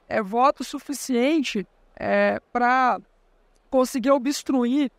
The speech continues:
diversas questões. É voto suficiente pra, eventualmente, nas comissões, é, aprovar requerimentos de trazer ministros e trazer constrangimentos.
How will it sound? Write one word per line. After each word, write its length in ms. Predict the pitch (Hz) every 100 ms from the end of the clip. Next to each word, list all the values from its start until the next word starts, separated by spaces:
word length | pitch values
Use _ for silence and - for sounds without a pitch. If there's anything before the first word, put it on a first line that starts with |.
| _ _
diversas 600 | 202 214 233 277 269 -
questões. 500 | 247 - 233 240 220
É 60 |
voto 220 | 214 254 -
suficiente 420 | 247 - 254 247
pra, 140 | 294
eventualmente, 560 | 254 262 269 254 254 254
nas 180 | 254 -
comissões, 720 | 254 247 - 247 285 269 - _ _ _
é, 480 | - - 110 117 - - _ _ _ _
aprovar 540 | 233 220 277 233 247
requerimentos 640 | 277 285 269 247 254 277 240
de 100 | 269
trazer 440 | 262 262 226 247
ministros 560 | 269 240 240 277 - 208
e 100 | 240 -
trazer 360 | 240 254 233
constrangimentos. 960 | 240 254 240 240 233 220 226 233 175 -